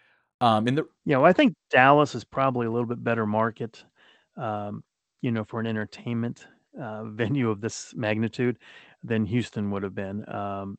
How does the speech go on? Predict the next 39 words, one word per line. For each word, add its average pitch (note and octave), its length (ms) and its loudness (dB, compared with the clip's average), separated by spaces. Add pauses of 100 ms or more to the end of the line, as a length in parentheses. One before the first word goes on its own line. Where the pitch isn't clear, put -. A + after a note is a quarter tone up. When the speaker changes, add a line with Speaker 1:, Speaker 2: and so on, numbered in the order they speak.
Speaker 2:
you - 100 -8
know, A2 60 -6
back G2+ 220 -4
in G#2+ 60 -4
the G#2+ 60 -2
day G#2 140 -2
when G2+ 120 -2
they G2 80 -4
had G2+ 140 -4
Astroworld C2 640 -6
and B1+ 80 -10
that. A#1+ 260 -12 (480)
Um, G#2+ 300 -6
it A#2 80 -6
was A2 160 -4
right A2+ 180 2
there A2 160 0
where A2 100 0
the G#2+ 100 -2
Astrodome A2 800 -2
is. - 240 -10 (140)
Um, G2 400 -14 (720)
you A2+ 100 -12
know, G2+ 120 -8
it - 80 -10
wasn't, A2+ 380 -2 (220)
it - 60 -12
was A#2+ 120 -8
on A2+ 80 0
the G#2+ 80 0
outskirts G#2+ 560 -2
a A#2 60 -4
little A2 180 0
bit, A2+ 180 0
Speaker 1:
Mm-hmm. E2 60 -10
Speaker 2:
not G#2 180 -6
the A2+ 80 -6
easiest G#2+ 340 -6
place A2 240 -6